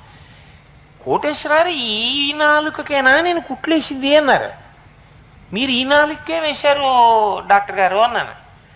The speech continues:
అంటే, ఈ పాపకి నాలుక తెగిపోయింది ఒకప్పుడు అనడానికి గుర్తుగా నల్లపూసంత నాలుక పక్కన చిన్న పొక్కుంది.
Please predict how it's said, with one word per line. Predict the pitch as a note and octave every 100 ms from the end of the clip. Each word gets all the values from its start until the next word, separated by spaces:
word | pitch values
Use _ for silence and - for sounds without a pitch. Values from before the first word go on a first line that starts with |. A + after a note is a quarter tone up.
| - - - - - E3
అంటే, | G#3+ C4+ B3
ఈ | G3+ A3+
పాపకి | - E3 F#3 - D4+ D4+
నాలుక | G3+ F#3 A3+ G3+ -
తెగిపోయింది | - G3+ G3+ B3+ C#4+ C#4+ C4+ A#3 A#3+
ఒకప్పుడు | A3+ G#3 G3+ - A#3+
అనడానికి | B3 A#3+ A3+ A3+ A3+ A3 G#3
గుర్తుగా | D3+ F#3+ G3 - A3+ A3+
నల్లపూసంత | G#3 F3 F3+ G#3 G#3+ G#3+ G3+ G3+ - G3 F#3+
నాలుక | - F#3+ F3 G#3 A#3+ G#3+
పక్కన | - F3 - - G#3
చిన్న | G3+ - G#3+ B3 - - - C4
పొక్కుంది. | B3+ G#3 - C#4+ G3+ D#3+